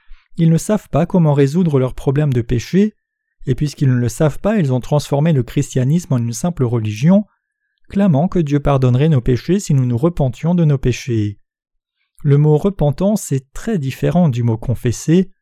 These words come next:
un Jean un, verset neuf. Qu'est-ce que la repentance ? Cela signifie seulement se détourner,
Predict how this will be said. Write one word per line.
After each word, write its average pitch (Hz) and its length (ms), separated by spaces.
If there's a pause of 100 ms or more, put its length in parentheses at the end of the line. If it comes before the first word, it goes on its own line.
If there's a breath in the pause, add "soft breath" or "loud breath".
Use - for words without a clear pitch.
(500)
un 165 160
Jean 131 320
un, 170 160
verset 139 360
neuf. 117 420 (1080)
Qu'est-ce - 200
que 147 80
la 151 100
repentance ? 151 760 (520)
Cela 127 280
signifie 127 460
seulement 143 340
se 135 120
détourner, 127 640